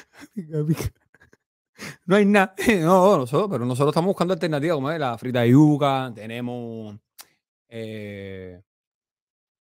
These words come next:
el casabe. Y bueno, futuramente también tenemos, habla de frita de yuca y casabe, ya, está, esas son las variedades, gata la cafetería, el casabe y frita de yuca, ya está, <laughs> se acabó. Pero te lo hacen con una pausa, como si fue,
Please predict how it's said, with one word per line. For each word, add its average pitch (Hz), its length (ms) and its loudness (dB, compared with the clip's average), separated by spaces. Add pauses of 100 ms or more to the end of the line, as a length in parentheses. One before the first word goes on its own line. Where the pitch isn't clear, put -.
(680)
el 107 160 -10
casabe. 127 840 6 (800)
Y 190 160 4
bueno, 165 320 6
futuramente 139 540 2
también 170 260 2
tenemos, 180 280 4
habla 147 400 2
de 190 80 6
frita 196 200 4
de 208 60 8
yuca 240 180 2
y - 20 -6
casabe, 202 380 6
ya, 269 120 6
está, 233 200 4 (180)
esas 226 140 -2
son 240 100 6
las 247 100 6
variedades, 247 400 6
gata 254 160 4
la 262 80 6
cafetería, 254 360 6
el 247 60 4
casabe 254 520 4
y 226 40 4
frita 247 220 4
de 240 80 8
yuca, 277 180 4
ya 226 100 8
está, 330 200 2
<laughs> 453 380 6
se - 180 -4
acabó. 415 460 2 (1080)
Pero 247 180 4
te 214 60 4
lo 247 80 6
hacen 254 180 4
con 233 120 6
una 247 160 6
pausa, 254 280 6
como 208 140 6
si 196 80 2
fue, 214 180 4